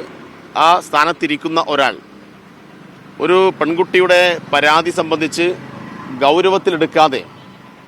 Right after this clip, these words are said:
ആ പരാതി മുക്കുകയും വേട്ടക്കാരന് കൂടെ നിൽക്കുകയും ചെയ്തു എന്നുള്ളത് വളരെ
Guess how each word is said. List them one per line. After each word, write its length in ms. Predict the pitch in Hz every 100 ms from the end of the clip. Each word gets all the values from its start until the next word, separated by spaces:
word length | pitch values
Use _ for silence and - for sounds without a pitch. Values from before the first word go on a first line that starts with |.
| - - 131
ആ 20 | 175 -
പരാതി 360 | 160 175 190 180
മുക്കുകയും 480 | 151 202 190 156 98 - - - - - 117
വേട്ടക്കാരന് 600 | 143 175 208 - 196 185 185
കൂടെ 180 | 175 180 175 151
നിൽക്കുകയും 400 | 147 165 170 165 147
ചെയ്തു 280 | 156 156 165 151
എന്നുള്ളത് 320 | 147 143 165 185 - - - - -
വളരെ 200 | 123 156